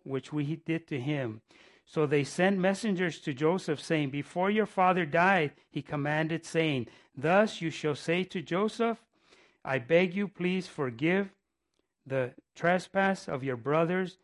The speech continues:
in their sin, for they did e-, they did evil to you. Now please forgive the trespass of the servants of God, of the God of your father.'"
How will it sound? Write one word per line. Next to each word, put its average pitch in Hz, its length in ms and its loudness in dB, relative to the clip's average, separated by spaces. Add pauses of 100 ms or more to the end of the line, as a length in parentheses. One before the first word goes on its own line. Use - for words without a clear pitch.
(160)
in 127 140 -6
their 120 120 -4
sin, 170 460 0
for - 160 -8
they 143 180 -2
did 156 320 -4
e-, 156 340 -4
they 151 200 0
did 180 240 2
evil 185 260 0
to - 160 -8
you. 135 340 -4 (280)
Now 143 160 0
please 190 340 -2
forgive 175 500 -2
the 185 100 -2
trespass 156 760 -2 (240)
of 131 160 -6
the 131 80 -8
servants 170 560 0
of 147 160 -6
God, 139 380 0 (640)
of 127 160 -6
the 135 80 -2
God 170 380 6
of 160 100 4
your 190 140 0
father.'" 135 520 0